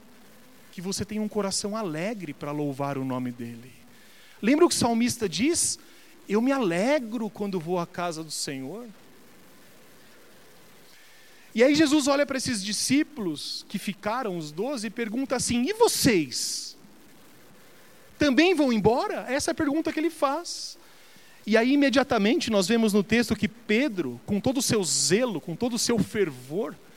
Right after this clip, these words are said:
que era uma coisa muito característica dele, Pedro se levanta e diz assim, "Senhor, para onde iremos?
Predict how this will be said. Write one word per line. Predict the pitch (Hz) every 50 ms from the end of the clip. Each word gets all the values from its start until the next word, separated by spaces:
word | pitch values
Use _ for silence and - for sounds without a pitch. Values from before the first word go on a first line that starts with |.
| - - - - - - - -
que | - 190 190 185 175
era | 175 196 220
uma | 226 202 185
coisa | - 220 226 214 202
muito | 190 226 285 -
característica | - 247 226 226 - - 190 170 165 208 277 - - - - 175
dele, | 147 139 135 151 170 226 294 277 208 156 123 117 - - - - - - - - - - - - - - - -
Pedro | - 233 277 269 285
se | - - -
levanta | 240 226 208 180 147 160 214 269 320 - 294
e | 240
diz | 254 269 254
assim, | 247 - - 247 220 208
"Senhor, | - - - - - 285 285 269 277 294 311 349 381 403 311 208 - - - - - - - - - - - - - - - - -
para | - 269 302 311 302 277
onde | 269 294 320 349 370 392 403 370 370 359 370 381 370 - - - - - - -
iremos? | 294 339 349 302 302 349 403 427 370 262 214 139 117 - - - - - - - -